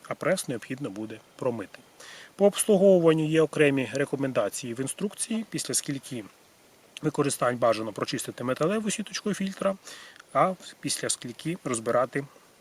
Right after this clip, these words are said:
вихідний отвір. Ось така система Vaco Nano Press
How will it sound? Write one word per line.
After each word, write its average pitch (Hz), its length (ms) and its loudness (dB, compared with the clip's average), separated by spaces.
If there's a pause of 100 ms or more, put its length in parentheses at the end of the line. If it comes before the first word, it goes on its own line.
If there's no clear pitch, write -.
(140)
вихідний 123 540 -8 (180)
отвір. 113 360 -8 (680)
Ось 160 100 4
така 165 260 4
система 170 460 4
Vaco 139 460 4 (120)
Nano 135 320 4
Press 190 380 2